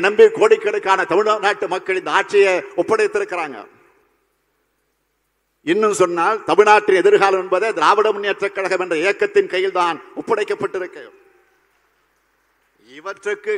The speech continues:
களங்கம் ஏற்படுத்தக்கூடிய காரியத்தை யாரும் செய்துவிடக்கூடாது. யாரோ ஒரு சிலரின் தவறான செய்கையின் காரணமாக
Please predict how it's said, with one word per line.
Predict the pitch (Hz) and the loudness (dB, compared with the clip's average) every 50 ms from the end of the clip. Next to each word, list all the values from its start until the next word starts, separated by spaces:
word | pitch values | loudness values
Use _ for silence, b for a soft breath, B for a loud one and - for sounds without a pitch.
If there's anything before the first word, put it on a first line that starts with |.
| 208 - | -6 -4
களங்கம் | 156 151 160 196 208 202 208 208 202 196 | -4 -2 0 0 -2 -2 -4 -4 -2 -2
ஏற்படுத்தக்கூடிய | 196 202 - 196 190 196 196 196 190 190 - 180 185 185 175 165 156 | -2 -4 -4 -6 -8 -6 -6 -6 -8 -6 -4 -4 -2 -2 -2 -4 -6
காரியத்தை | - 156 175 185 190 185 185 185 185 202 190 | -4 -4 -2 0 0 0 -2 -2 -2 -4 -2
யாரும் | 160 156 156 180 180 180 190 175 - | 0 2 4 4 4 2 0 -2 -2
செய்துவிடக்கூடாது. | 175 185 185 180 175 170 160 170 160 170 165 151 139 131 110 101 - _ _ _ _ _ _ _ _ _ _ _ _ _ _ _ _ _ _ _ _ _ _ _ _ _ _ _ _ _ _ _ _ _ _ _ _ _ _ _ _ _ - 131 | -2 -2 -2 0 -2 -2 -4 -4 -6 -6 -8 -6 -8 -8 -10 -14 -20 _ _ _ _ _ _ _ _ _ _ _ _ _ _ _ _ _ _ _ _ _ _ _ _ _ _ _ _ _ _ _ _ _ _ _ _ _ _ _ _ _ -8 -4
யாரோ | 139 160 175 196 214 220 220 | -4 -2 -2 0 0 2 2
ஒரு | 220 214 196 202 | 2 2 2 2
சிலரின் | 202 196 196 190 190 147 151 | 2 2 2 0 -2 -4 -4
தவறான | 160 185 185 196 196 202 214 208 - | -4 -2 0 0 0 -2 -2 -6 -8
செய்கையின் | 196 202 185 196 190 190 - 180 | -8 -6 -4 -6 -6 -6 -6 -8
காரணமாக | 190 180 180 180 175 175 160 156 | -8 -8 -6 -6 -6 -4 -4 -2